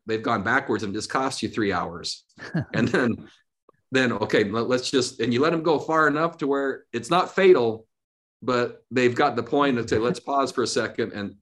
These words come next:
Speaker 1: you might wanna turn the map this way."
Speaker 2: <laughs>
Speaker 1: And,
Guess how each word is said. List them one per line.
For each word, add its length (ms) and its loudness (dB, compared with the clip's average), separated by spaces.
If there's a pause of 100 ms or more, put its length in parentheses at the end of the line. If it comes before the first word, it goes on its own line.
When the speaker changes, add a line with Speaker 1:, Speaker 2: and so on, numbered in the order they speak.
(120)
Speaker 1:
you 80 -4
might 140 -2
wanna 200 0
turn 200 2
the 80 0
map 340 -4 (100)
this 260 0
way." 280 -4 (200)
Speaker 2:
<laughs> 120 -4 (380)
Speaker 1:
And, 260 -2